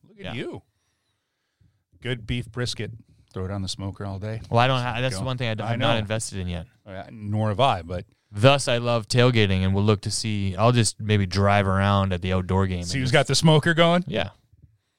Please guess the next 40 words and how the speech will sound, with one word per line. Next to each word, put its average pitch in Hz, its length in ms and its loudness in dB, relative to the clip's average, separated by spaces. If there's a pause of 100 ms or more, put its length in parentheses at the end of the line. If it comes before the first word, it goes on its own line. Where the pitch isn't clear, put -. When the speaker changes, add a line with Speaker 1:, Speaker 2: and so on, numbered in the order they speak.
(200)
Speaker 1:
Well 165 140 -10
done, 113 200 -4
my 78 120 -14
friend. - 260 -20 (240)
Speaker 2:
Maybe 147 120 4
I 202 60 6
should 113 220 0
c-, - 100 -4
I'll 190 120 6
call 214 200 4
the 110 100 2
league. 110 220 0
Maybe 101 120 0
we 123 80 2
should 120 120 0
have 104 100 2
a 82 120 -4 (460)
cook-off. - 480 -4 (1000)
Speaker 1:
Oh, 110 100 -2
I'm 110 140 0
for - 180 -10
that. 98 280 -6 (100)
Speaker 2:
Start - 320 -2
that 101 180 -4
up. 175 140 -6 (920)
Speaker 1:
Do 170 120 -8
a 175 40 -2
barbecue, 202 580 2
uh, 113 320 2 (100)
competition. - 580 -8 (460)
We're 117 100 -6
the 113 60 -8
best - 240 -2
tailgate. 170 340 -2 (920)
Speaker 2:
Cool. - 220 -8
Speaker 1:
You - 40 -8
can 147 120 -10
be 180 100 -4
the 131 80 -2
judges. 104 420 -4